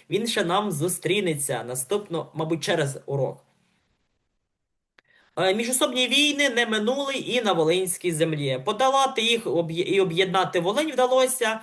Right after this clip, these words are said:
Роману Мстиславичу. Після смерті Володимира, якраз, який правив Галицькою землею, е, Роман об'єднав оці землі і утворив Волинсько-Галицьку державу.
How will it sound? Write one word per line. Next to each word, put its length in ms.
Роману 600
Мстиславичу. 1500
Після 320
смерті 400
Володимира, 680
якраз, 440
який 240
правив 340
Галицькою 560
землею, 540
е, 60
Роман 460
об'єднав 840
оці 380
землі 760
і 80
утворив 640
Волинсько-Галицьку 1600
державу. 840